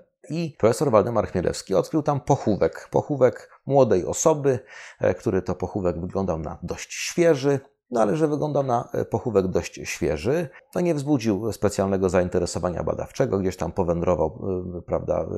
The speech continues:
e, do stosownych pudełek, e, no i tam oczywiście, e, uwaga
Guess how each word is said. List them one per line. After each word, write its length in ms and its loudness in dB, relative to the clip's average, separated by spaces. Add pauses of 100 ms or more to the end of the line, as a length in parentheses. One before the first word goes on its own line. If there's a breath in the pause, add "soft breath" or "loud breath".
(460)
e, 40 -8
do 280 0 (140)
stosownych 520 -4
pudełek, 560 2
e, 260 -4
no 120 -2
i 140 -4
tam 200 -4
oczywiście, 520 -8 (460 loud breath)
e, 200 -2
uwaga 420 0